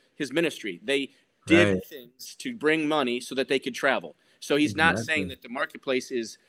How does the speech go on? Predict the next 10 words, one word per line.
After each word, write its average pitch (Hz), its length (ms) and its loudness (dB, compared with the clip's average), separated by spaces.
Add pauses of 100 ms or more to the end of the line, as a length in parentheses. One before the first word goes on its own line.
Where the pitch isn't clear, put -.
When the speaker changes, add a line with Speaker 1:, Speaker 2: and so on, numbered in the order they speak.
(220)
Speaker 1:
not 135 260 0
valid. 117 560 -2 (240)
It's 135 160 4
just 156 260 -2
learning 139 340 0
to - 140 -16
operate 131 480 0
in 120 220 -6
both 135 480 0 (100)
streams 127 800 -4